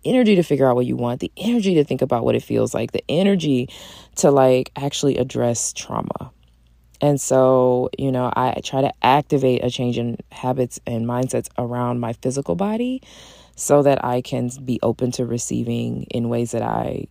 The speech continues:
haven't been before. Um, and I'm still working on that. It's not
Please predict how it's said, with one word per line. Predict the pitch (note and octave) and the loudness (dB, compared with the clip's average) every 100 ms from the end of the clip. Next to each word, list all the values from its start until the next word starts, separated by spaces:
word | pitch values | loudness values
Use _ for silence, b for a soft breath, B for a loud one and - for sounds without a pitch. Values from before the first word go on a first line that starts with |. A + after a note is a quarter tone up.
| _ | _
haven't | - B2+ C#3 B3 - | -14 -6 -4 -2 -4
been | G2+ - | -8 -8
before. | - - - - - - _ - | -10 -8 -10 -10 -12 -16 _ -8
Um, | C3 A#2+ A#2+ A#2+ B2 - | -4 -2 -2 -4 -6 -6
and | C3 B2+ B2 - | -2 -2 -2 -4
I'm | |
still | F3 - | -4 -4
working | B2+ A2 A2+ | -4 -6 -12
on | - - | -14 -14
that. | A#2+ - _ | -18 -20 _
It's | C#3 C3+ - | -2 -2 -2
not | C3+ B2 | -6 -6